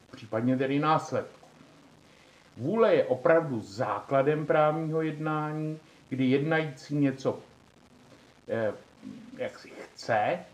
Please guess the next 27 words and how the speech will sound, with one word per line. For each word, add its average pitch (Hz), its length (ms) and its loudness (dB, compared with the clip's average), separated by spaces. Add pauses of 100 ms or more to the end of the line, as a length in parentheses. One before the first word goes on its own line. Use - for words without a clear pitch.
(120)
přeje 120 580 0 (120)
si - 360 -6
a 147 140 0
zamýšlí. 160 600 2 (1000)
Bez 165 380 4
vůle 147 520 2
jednající 160 680 -2
osoby 127 580 -4 (320)
se - 180 0
nemůže 175 480 4
jednat 127 480 0
o 104 100 -4
právní 131 760 4
jednání 123 920 -2 (600)
a - 60 4
je 196 100 6
to 202 140 2
tak - 240 2
stanoveno 147 640 2
v 139 160 -10
paragrafu 120 720 2 (280)
pět 113 200 -4
set 123 220 -2
padesát - 560 -6
jedna 107 240 -4
občanského 92 840 -8 (420)
zákoníku. 107 840 -2